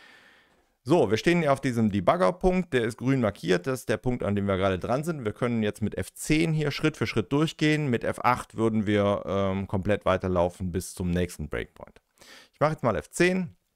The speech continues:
Beim ersten Schritt passiert noch gar nichts, das ist nur dieser Debugger-Punkt. Beim nächsten F zehn drücken, wir sehen im Moment ist noch A D R Record undefined, ähm, und der Befehl würde jetzt beim nächsten F zehn drücken hier ausgeführt. Ich mache das mal.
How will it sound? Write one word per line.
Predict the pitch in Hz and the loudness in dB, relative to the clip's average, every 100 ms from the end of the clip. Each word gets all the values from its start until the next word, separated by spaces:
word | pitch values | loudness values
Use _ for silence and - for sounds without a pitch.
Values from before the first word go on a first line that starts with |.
| _ _ _ _ - | _ _ _ _ -4
Beim | 104 113 | 0 2
ersten | 131 127 123 | 2 2 -2
Schritt | - 127 | 0 0
passiert | 101 123 76 | 0 -2 -4
noch | 85 | 0
gar | 120 151 | 2 2
nichts, | 165 - | -2 -6
das | 107 | -6
ist | 107 | -4
nur | 95 | -2
dieser | 95 87 85 | -2 -4 -4
Debugger-Punkt. | 78 73 143 151 151 160 147 - _ _ _ - _ _ | 0 0 2 0 2 0 0 -8 _ _ _ -20 _ _
Beim | 98 104 101 - _ _ _ _ | 0 2 0 -4 _ _ _ _
nächsten | - 90 110 160 - - | -6 0 2 2 0 -4
F | 107 | -4
zehn | - 139 139 | 0 0 0
drücken, | 131 135 135 | 0 0 2
wir | 101 | 0
sehen | 104 113 | 2 2
im | 101 | 0
Moment | 95 90 110 156 175 | 0 2 4 2 0
ist | 120 127 | -2 0
noch | 117 110 | 0 2
A | 104 | 0
D | 98 | 2
R | 80 104 | 2 4
Record | 107 104 - | 2 2 0
undefined, | 127 165 156 - 151 151 156 - - | 0 0 -2 2 2 2 -4 -8 -2
ähm, | 113 117 117 117 117 107 - | 2 4 2 2 0 -4 -8
und | - 104 104 104 - | -2 0 2 0 2
der | 104 | 2
Befehl | 104 - 101 95 | 2 0 2 2
würde | 92 | 2
jetzt | 90 90 | 2 2
beim | 87 87 | 0 2
nächsten | 90 - | -2 -4
F | - - | -10 -8
zehn | - 85 82 | -4 -2 -2
drücken | 80 82 | -6 -6
hier | 82 | -8
ausgeführt. | - - - 62 - | -10 -14 -18 -18 -12
Ich | 85 | -8
mache | 127 | -6
das | 165 165 | -4 -2
mal. | 170 | -2